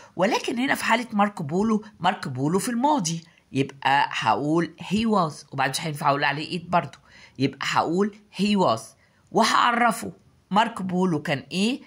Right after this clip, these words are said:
كان مستكشف إيطالي، يبقى he was an Italian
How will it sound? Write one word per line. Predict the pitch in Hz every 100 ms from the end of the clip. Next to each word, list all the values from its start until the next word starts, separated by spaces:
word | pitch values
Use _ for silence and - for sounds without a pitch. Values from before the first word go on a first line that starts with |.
| _ _
كان | - 160 165 165 113
مستكشف | 117 - 127 - 175 -
إيطالي، | 240 262 220 190 208 - - -
يبقى | 147 160 - - -
he | - 143 131 120
was | 131 147 180 254 - _ _ -
an | 180 175 180 - - 139
Italian | 196 185 170 156 156